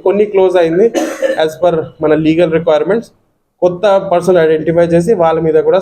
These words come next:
సర్వేలెన్స్ పెడుతున్నాం. తర్వాత ఒక రీవిజిట్ ప్రోగ్రామ్ మన డీజీ గారు ఆదేశం మేరకు మన సొంతగా ఒక, ఆ, ఆ ఫార్మాట్ పెట్టి వాళ్ళకి ఏమేం డీటెయిల్స్ ఉన్నాయి, వాళ్ళ బంధువు ఎవరు, వాళ్ళ ఫ్రెండ్స్ ఎవరు, ఎక్కడెక్కడ ఉంటారు, ఎవరి దగ్గర పని చేస్తున్నారు,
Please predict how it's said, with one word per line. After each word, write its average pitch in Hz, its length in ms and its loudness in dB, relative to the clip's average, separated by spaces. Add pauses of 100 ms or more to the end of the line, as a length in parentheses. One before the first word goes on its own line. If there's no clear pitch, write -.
సర్వేలెన్స్ 143 420 -4
పెడుతున్నాం. 120 400 -10 (920)
తర్వాత 180 180 2
ఒక 185 80 0
రీవిజిట్ 202 520 0
ప్రోగ్రామ్ 180 300 2
మన 175 100 0
డీజీ 175 360 2
గారు 165 380 0 (420)
ఆదేశం 156 400 0
మేరకు 151 500 0 (680)
మన 160 140 0
సొంతగా 170 520 0
ఒక, 165 400 -2 (680)
ఆ, 135 380 0 (340)
ఆ 131 60 -2
ఫార్మాట్ 170 500 -2
పెట్టి 170 400 -2 (220)
వాళ్ళకి 160 300 0
ఏమేం 185 300 2
డీటెయిల్స్ 170 340 2
ఉన్నాయి, 160 180 4
వాళ్ళ 156 140 2
బంధువు 151 340 0
ఎవరు, 160 240 4
వాళ్ళ 156 340 2 (120)
ఫ్రెండ్స్ 160 300 -2
ఎవరు, 151 220 2
ఎక్కడెక్కడ 156 420 0
ఉంటారు, 151 380 0
ఎవరి 151 320 2
దగ్గర 156 240 0
పని 147 240 -2
చేస్తున్నారు, 143 640 -2